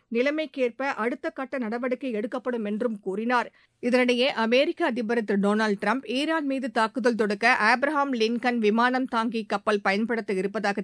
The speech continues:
தெரிவித்தார். அணு ஆயுத ஒப்பந்தத்தை ஈரான் கையெழுத்திடுவதை தொடர்ந்து தாமதப்படுத்தி வருவதாகவும் இதனால் மண்டல அளவில் பதற்றம் நீடிப்பதாகவும் திரு டொனால்டு டிரம்ப் கூறினார்.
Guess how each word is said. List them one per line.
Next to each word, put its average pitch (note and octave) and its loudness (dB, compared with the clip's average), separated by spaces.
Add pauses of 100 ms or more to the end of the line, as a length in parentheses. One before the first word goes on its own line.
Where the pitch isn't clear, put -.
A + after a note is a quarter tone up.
தெரிவித்தார். F#3+ 0 (440)
அணு D4+ -2
ஆயுத D#4+ -2
ஒப்பந்தத்தை C4 -4
ஈரான் C4+ -2
கையெழுத்திடுவதை A#3+ -2
தொடர்ந்து A#3+ -4
தாமதப்படுத்தி B3+ -4
வருவதாகவும் G#3+ -4 (260)
இதனால் A#3+ 0
மண்டல C#4 -2
அளவில் B3+ -4
பதற்றம் C4+ -2
நீடிப்பதாகவும் B3 0
திரு A3 -2
டொனால்டு A#3+ 0
டிரம்ப் B3 -4
கூறினார். G#3 -2